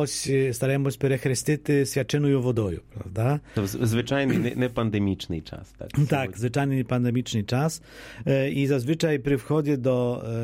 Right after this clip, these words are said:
Speaker 1: e, do katolickiego chramu jest też figura ro-, rozpięcia, prawda?
Speaker 2: A czemu tak ważliwo? Cerkwa nam, my tylko переступаємо поріг і ми дивимося на смерть Христову.
Speaker 1: No, ja zawsze mówię, to nie jest, to jest, to nie jest symbol śmierci, to jest symbol lubowi, e,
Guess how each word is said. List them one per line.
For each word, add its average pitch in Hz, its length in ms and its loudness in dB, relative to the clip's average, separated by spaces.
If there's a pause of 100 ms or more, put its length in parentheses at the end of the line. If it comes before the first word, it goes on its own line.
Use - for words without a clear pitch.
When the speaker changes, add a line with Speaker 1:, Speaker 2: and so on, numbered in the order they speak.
(120)
Speaker 1:
e, 110 40 -8
do 113 140 -6
katolickiego 120 640 -2
chramu 127 460 -2
jest 113 560 -2
też 104 220 -4
figura 107 500 -2
ro-, 113 200 0
rozpięcia, 123 640 -2 (100)
prawda? 131 500 -2 (280)
Speaker 2:
A 113 80 0
czemu 190 300 0
tak 208 180 -4
ważliwo? 131 400 2
Cerkwa 113 400 -2
nam, 107 260 0
my 127 160 2
tylko 120 260 -2
переступаємо 104 640 0
поріг 131 280 -2
і 107 40 -4
ми 104 80 0
дивимося 101 380 -2
на 95 80 0
смерть - 420 -2
Христову. - 440 -8 (1300)
Speaker 1:
No, 143 260 2
ja 160 180 2
zawsze 202 260 0
mówię, 185 260 0
to 180 120 -2
nie 151 100 2
jest, 123 340 -2
to 143 80 0
jest, 120 360 -2
to 135 80 0
nie 127 100 4
jest 113 140 0
symbol 104 220 -2
śmierci, 90 340 -6
to - 80 -2
jest 139 120 -2
symbol 123 280 0
lubowi, 82 380 -4 (480)
e, 151 40 -8